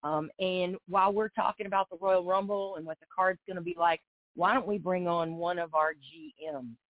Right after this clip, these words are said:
How about the G M of the Inferno team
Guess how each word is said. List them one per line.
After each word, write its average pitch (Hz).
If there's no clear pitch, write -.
How 202
about 185
the 147
G 165
M 160
of 151
the 151
Inferno 165
team 156